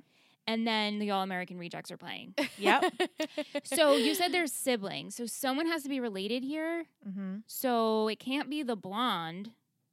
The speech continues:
Speaker 1: because he wouldn't go after his sister.
Speaker 2: Mm-hmm.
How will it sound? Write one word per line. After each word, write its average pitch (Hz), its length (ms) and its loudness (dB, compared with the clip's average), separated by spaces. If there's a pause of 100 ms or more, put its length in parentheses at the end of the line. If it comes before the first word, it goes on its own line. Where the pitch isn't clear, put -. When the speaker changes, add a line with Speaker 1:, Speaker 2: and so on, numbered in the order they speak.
(580)
Speaker 1:
because 226 320 -2
he 220 80 0
wouldn't 220 240 0
go 214 100 -2
after 196 240 -4
his 185 160 -8
sister. 190 640 -6 (320)
Speaker 2:
Mm-hmm. 185 300 -2